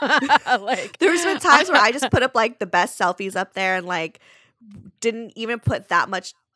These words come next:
Speaker 2: like, context in my profile 'cause I was just like, "Ugh, this is too hard. It's too much work."
Speaker 1: It
Speaker 2: But
Speaker 1: is
Speaker 2: I was
Speaker 1: work.
Speaker 2: always getting shitty guys.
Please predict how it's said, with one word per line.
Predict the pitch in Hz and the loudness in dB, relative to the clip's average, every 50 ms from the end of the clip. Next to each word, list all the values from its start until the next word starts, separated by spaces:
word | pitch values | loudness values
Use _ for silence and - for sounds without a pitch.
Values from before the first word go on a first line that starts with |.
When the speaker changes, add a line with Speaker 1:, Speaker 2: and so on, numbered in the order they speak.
| - | -10
Speaker 2:
like, | - 180 165 170 - _ _ _ _ _ _ _ _ _ _ _ _ _ _ _ _ | -8 -8 -8 -8 -10 _ _ _ _ _ _ _ _ _ _ _ _ _ _ _ _
context | - - 208 190 185 - - 180 160 - - - - | -8 -4 -4 -4 -4 -6 -8 -12 -12 -12 -16 -16 -14
in | - 175 | -12 -10
my | 180 165 165 | -10 -10 -10
profile | - - 175 160 170 - - 107 104 101 95 | -10 -10 -12 -12 -12 -12 -12 -10 -10 -12 -14
'cause | - - - | -16 -18 -16
I | 180 | -16
was | 156 - | -14 -14
just | - 202 - - | -14 -16 -16 -14
like, | 127 104 - - | -16 -16 -14 -12
"Ugh, | - 208 214 208 208 | -10 -8 -8 -8 -10
this | 196 - - | -14 -16 -16
is | 233 - - | -16 -14 -12
too | - - 220 - | -12 -10 -8 -10
hard. | - - - - - 78 - | -8 -8 -8 -8 -8 -10 -12
It's | - 233 - | -12 -12 -14
too | - 269 214 | -14 -14 -16
much | - - 262 - - _ | -16 -18 -18 -20 -20 _
work." | - 104 90 78 71 71 69 - - _ - _ _ _ _ _ _ _ _ _ _ _ _ - | -16 -14 -14 -14 -14 -14 -16 -18 -20 _ -20 _ _ _ _ _ _ _ _ _ _ _ _ -14
Speaker 1:
It | 277 302 | -10 -4
Speaker 2:
But | 359 220 | -2 0
Speaker 1:
is | 202 | 2
Speaker 2:
I | 196 | 2
was | 190 202 | 2 2
Speaker 1:
work. | 226 202 | 2 0
Speaker 2:
always | 202 208 208 | 0 0 -2
getting | - 202 190 190 240 | 0 -2 -2 -2 -2
shitty | - - 185 185 | -6 -8 -10 -8
guys. | - 190 220 - 104 92 - - - - - | -8 -6 -6 -6 -6 -8 -10 -10 -12 -14 -18